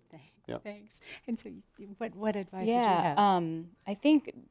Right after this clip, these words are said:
Speaker 3: it's okay. We
Speaker 2: Yeah.
Speaker 3: all can have our different
Speaker 1: <laughs>
Speaker 3: experiences. Yeah. Um, I mean, and that was gonna be the, one of the first things that I said is do what you need to do to feel safe and healthy,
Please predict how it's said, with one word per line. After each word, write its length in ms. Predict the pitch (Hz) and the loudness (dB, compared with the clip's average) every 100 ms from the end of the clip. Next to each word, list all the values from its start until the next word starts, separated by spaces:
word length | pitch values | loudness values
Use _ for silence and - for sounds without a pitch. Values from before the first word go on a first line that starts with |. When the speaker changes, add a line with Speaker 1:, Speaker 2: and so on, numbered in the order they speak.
| - 208 - | -14 -12 -12
Speaker 3:
it's 160 | - - | -10 -8
okay. 260 | 320 196 220 | 2 4 4
We 180 | 247 | 12
Speaker 2:
Yeah. 80 | 262 | 12
Speaker 3:
all 260 | 269 294 294 | 12 12 12
can 120 | 285 | 12
have 200 | 254 269 | 12 12
our 100 | 247 | 12
different 320 | 233 285 214 | 12 10 8
Speaker 1:
<laughs> 60 | 202 | 4
Speaker 3:
experiences. 800 | - 233 254 240 202 196 175 190 | 0 4 6 4 0 -2 -4 -2
Yeah. 280 | 233 - 214 - - _ | 2 2 0 -6 -20 _
Um, 480 | - 214 180 170 170 - _ - | 2 4 4 0 -8 -16 _ 2
I 80 | |
mean, 200 | 254 233 208 | 2 2 0
and 120 | 208 | 0
that 220 | 247 - | 0 0
was 220 | 196 175 | -4 -8
gonna 240 | 170 196 190 | -6 -4 -2
be 120 | 170 | 0
the, 120 | 170 | 2
one 220 | - 180 170 | 0 -2 -6
of 60 | |
the 80 | 156 | -4
first 260 | - 269 - | -2 -4 -4
things 220 | 170 170 | -8 -6
that 120 | 156 | -8
I 100 | 160 | -8
said 220 | - 147 | -6 -8
is 140 | 151 151 | -8 -6
do 140 | 185 | -4
what 120 | 190 | -4
you 80 | 170 | -6
need 180 | 170 165 | -10 -8
to 60 | 151 | -10
do 200 | 160 165 | -8 -10
to 80 | |
feel 200 | 143 139 | -10 -14
safe 260 | 143 143 156 | -10 -8 -8
and 120 | - 151 | -8 -12
healthy, 500 | 170 185 92 - | -14 -14 -16 -18